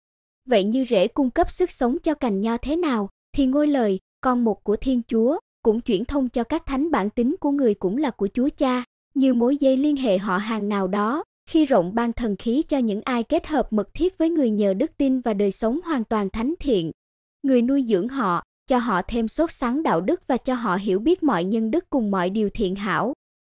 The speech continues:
Hạnh Thánh ngày ba mươi xẹt không bốn. Thánh Pio V, Giáo Hoàng. Đây là vị Giáo Hoàng có công về Công đồng Trento.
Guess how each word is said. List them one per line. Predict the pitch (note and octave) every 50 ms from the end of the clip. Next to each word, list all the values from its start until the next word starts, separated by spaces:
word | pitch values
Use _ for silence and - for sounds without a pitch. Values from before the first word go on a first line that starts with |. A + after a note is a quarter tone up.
| _ _ _ _ _ _ _ _ _ _ _
Hạnh | _ - C4+ G#3 F#3 F#3
Thánh | - A3+ A#3 C4+ E4
ngày | F4+ D4+ A3+
ba | G3+ A3 A#3 B3
mươi | B3 A#3+ C4
xẹt | B3 - - G#3+ F#3+ -
không | - A#3+ A#3+ A3+ A3
bốn. | A3+ A3 A3 C4 F#4 - _ _ _ _ _ _ _ _ _ _ _ _
Thánh | - C4 B3+ C#4+ D#4+
Pio | - C#4+ C4+ B3+ B3+ B3
V, | A#3+ B3 B3+ B3 B3 B3 A#3+ - _ _ _ -
Giáo | G#3+ A#3 B3+ D#4+
Hoàng. | D#4+ D#4 D4+ B3+ G#3+ G3 F#3+ - _ _ _ _ _ _ _ _ _ _ _ _ -
Đây | C4+ B3+ B3 B3
là | A#3+ A3+
vị | G#3 F#3 G3 F3
Giáo | F3 F3 G#3 A3 C4
Hoàng | E4 E4+ D#4 C4+ G#3+ G3
có | - C4+ D#4
công | - - D4 C#4 C4
về | C4 A3+
Công | G3+ - - B3+ B3 A#3
đồng | A#3 A3+ G3+ F#3+ F3
Trento. | - A#3 A#3 A#3 - - B3+ A#3+ A#3+ A#3